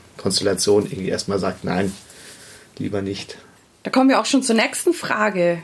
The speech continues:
Speaker 2: Gibt es Vorurteile gegenüber der neuen Musik und was wünscht und tust du dafür, dass sich diese ändern können?
Speaker 1: Ja, der Vorurteil ist ja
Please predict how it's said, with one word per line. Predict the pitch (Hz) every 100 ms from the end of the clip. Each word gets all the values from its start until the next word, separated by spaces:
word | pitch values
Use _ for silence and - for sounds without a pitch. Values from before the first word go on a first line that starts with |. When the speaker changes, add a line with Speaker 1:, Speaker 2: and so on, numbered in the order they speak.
| - - _
Speaker 2:
Gibt | 233 - 185
es | 160
Vorurteile | - 160 160 262 - 339 339
gegenüber | - 302 294 285 285
der | 277
neuen | 269 262 262
Musik | 254 254 - 240 233 -
und | - 202
was | 185 -
wünscht | 196 214 214 -
und | 190 185
tust | 277 -
du | 196
dafür, | 180 - 180
dass | 170 160
sich | 196
diese | - 165 175
ändern | 180 190 226
können? | - 269 269 - _ _ -
Speaker 1:
Ja, | - 127 165
der | 135
Vorurteil | - 156 143 139 135
ist | 143 -
ja | 135